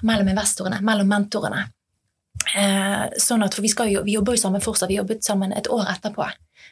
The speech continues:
eh, digitalt. Men da ville vi skal ha en relasjon i bunn, og bygge en tillit,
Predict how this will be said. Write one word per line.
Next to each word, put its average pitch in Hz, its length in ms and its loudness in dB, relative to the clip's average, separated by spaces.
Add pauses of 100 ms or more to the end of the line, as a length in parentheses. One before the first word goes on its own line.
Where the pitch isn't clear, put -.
eh, 196 140 0
digitalt. - 640 -4 (440)
Men 240 100 0
da - 20 2
ville 220 160 2
vi 226 80 2
skal 226 140 0
ha 226 80 2
en 196 80 0
relasjon 190 400 2
i 180 80 4
bunn, 160 240 -2 (120)
og 175 80 -2
bygge 202 220 2
en 208 80 0
tillit, 196 540 -2